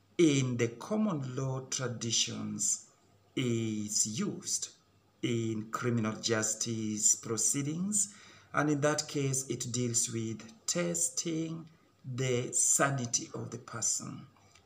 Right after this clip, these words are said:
Remember the presumption of sanity until proven insane. However, this is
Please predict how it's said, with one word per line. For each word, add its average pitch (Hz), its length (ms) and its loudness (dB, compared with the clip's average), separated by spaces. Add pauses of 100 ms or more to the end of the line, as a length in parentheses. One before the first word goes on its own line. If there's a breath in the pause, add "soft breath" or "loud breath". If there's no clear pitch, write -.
(440)
Remember 120 680 2
the - 80 -4
presumption 107 880 0
of 107 100 -4
sanity 117 640 2 (640 soft breath)
until 147 640 2 (100)
proven 117 720 -4 (180)
insane. - 760 -2 (960 loud breath)
However, 180 680 0
this 127 540 2
is 123 320 -2